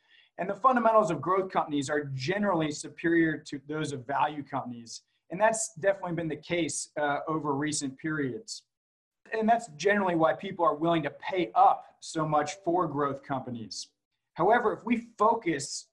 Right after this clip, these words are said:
on the differences in valuations, those ratios of price to book value or price to earnings,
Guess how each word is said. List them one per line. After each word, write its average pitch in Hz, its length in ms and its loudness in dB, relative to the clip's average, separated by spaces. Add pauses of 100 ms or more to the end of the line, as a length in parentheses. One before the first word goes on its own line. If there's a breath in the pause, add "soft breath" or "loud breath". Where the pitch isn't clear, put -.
on 160 140 2
the 151 100 -2
differences 185 1000 -4
in 147 200 -4
valuations, 170 1000 0
those 143 240 -2
ratios 170 720 -2
of 131 200 -8
price 160 340 0
to 143 100 -6
book - 340 -8
value 170 380 4
or 147 100 0
price 151 380 -4
to - 200 -8
earnings, 190 580 -4